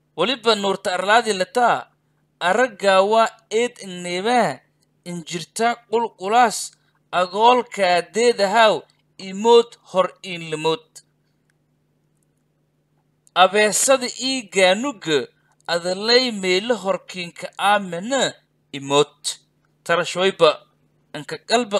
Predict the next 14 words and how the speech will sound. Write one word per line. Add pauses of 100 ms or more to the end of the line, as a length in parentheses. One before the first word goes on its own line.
(100)
qaboojiyey. (840)
Arlaada (120)
aaminga, (640)
walkii
idoy
sidaaw
malee, (800)
idinkay
dhatis (140)
ii, (1300)
ii
liri
roogtilay (220)
fadeh.